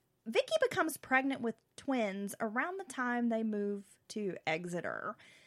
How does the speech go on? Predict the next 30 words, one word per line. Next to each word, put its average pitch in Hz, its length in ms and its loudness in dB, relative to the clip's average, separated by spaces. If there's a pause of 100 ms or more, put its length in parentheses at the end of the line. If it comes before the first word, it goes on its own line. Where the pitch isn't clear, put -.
(120)
And 247 160 -4
she - 120 0 (140)
ends 392 100 0
up 262 180 2
having 233 340 4
a 220 40 2
miscarriage, 208 920 0
which - 320 -2
sends 294 420 -4
Vicky 226 460 0
into 208 680 -4
a 190 140 -2
deep 180 380 -6 (100)
depression. - 680 -10 (420)
Unable 339 480 4
to 254 140 -2
snap 220 540 2
out 202 200 2
of 202 140 -4
the 202 100 2
sinking 214 500 -2
feelings 220 540 -2
she's 220 240 -4
having, 185 560 2 (340)
she - 140 -4
becomes 480 280 2
really 302 580 4
disconnected 240 1040 0
from - 240 -10
everyone. - 640 -12